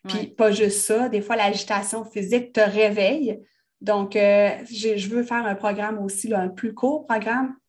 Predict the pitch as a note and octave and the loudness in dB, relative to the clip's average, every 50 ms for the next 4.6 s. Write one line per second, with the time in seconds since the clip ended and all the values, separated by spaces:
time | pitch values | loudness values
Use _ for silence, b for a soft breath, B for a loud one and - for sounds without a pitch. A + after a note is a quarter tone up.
0 | _ - G3 G#3 G#3+ A3 G#3+ - G3+ G3 G3 G3 - G3 F#3+ G3 F#3+ F3+ F#3 - | _ -4 0 2 2 2 2 0 -2 -6 -6 -4 -4 -4 -4 -2 -4 -4 -4 -4
1 | G3+ G#3 A3 G#3 - - F#3 F#3 - - D#4+ D4 A3+ A3+ A#3+ - _ _ _ _ | -4 -4 -4 -6 -6 -6 -6 -6 -6 -4 -4 -6 -6 -8 -12 -18 _ _ _ _
2 | _ _ _ _ - F#3 F#3 F#3 - - A#3+ A3+ - - F#3+ F#3+ F#3+ G3+ G3 - | _ _ _ _ -10 -8 -8 -8 -6 -6 -6 -4 -4 -6 -6 -4 -4 -4 -6 -6
3 | - G3 G3 - - F#3 F3+ F3+ F#3 F#3+ B3 D#4+ B B B B B B B B | -8 -8 -8 -6 -6 -6 -6 -6 -4 -4 -4 -4 B B B B B B B B
4 | B B B B B - A3 A#3+ B3 B3 - | B B B B B 4 6 6 6 6 2